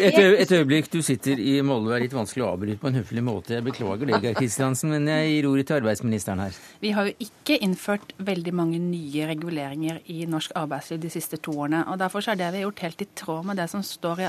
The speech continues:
Speaker 3: arbeidslivsmeldingen. Men det vi har gjort, er jo å gjøre det lettere å håndheve reglene. Fordi at når Arbeidstilsynet ikke har noe myndighet til å utstede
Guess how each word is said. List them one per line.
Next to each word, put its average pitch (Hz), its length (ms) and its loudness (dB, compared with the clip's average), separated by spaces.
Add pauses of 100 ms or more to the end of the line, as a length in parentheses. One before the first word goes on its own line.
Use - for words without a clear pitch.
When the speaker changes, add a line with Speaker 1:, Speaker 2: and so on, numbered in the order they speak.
(120)
Speaker 3:
arbeidslivsmeldingen. 185 680 0 (460)
Men 240 120 0
det 233 160 4
vi 247 60 4
har 302 100 4
gjort, 277 400 0 (100)
er 208 160 2
jo 240 160 2
å 254 240 2
gjøre 220 260 2
det 208 120 -2
lettere 214 320 -4
å - 0 - (260)
håndheve 226 720 0
reglene. 220 440 2 (640)
Fordi 220 140 2
at 233 140 4
når 240 160 2
Arbeidstilsynet 202 840 -2
ikke 202 220 -6
har 170 180 -4
noe 196 240 -2
myndighet 190 560 -2
til 180 240 -6
å 180 80 -4
utstede 175 400 -6